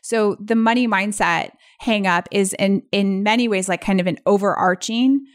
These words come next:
reason why you're not making money, because it's preventing you from seeing clearly on some of these other pieces or taking action to resolve them. So we just wanna let you know that, like, you can have the best business idea with the best price, with the biggest <laughs> audience, with, eh,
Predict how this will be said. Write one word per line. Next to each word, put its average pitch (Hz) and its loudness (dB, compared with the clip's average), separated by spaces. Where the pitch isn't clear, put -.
reason 226 2
why 226 2
you're 226 2
not 226 0
making 233 0
money, 233 2
because 226 -2
it's 170 -4
preventing 208 0
you 185 2
from 190 -4
seeing 254 2
clearly 196 0
on 190 0
some 202 0
of 196 2
these 190 0
other 202 2
pieces 196 0
or - -2
taking 214 -2
action 185 -4
to 180 -8
resolve 151 -4
them. 92 -6
So 214 -2
we 220 2
just 226 -2
wanna 196 0
let 202 0
you 208 -4
know 214 2
that, 190 -2
like, 196 -2
you 247 0
can 302 0
have 202 -2
the 202 0
best 202 -4
business 214 0
idea 190 2
with 175 -2
the 180 -8
best 208 -4
price, 185 0
with 190 -10
the 170 -2
biggest 202 -2
<laughs> - -8
audience, 196 0
with, 220 -12
eh, 247 2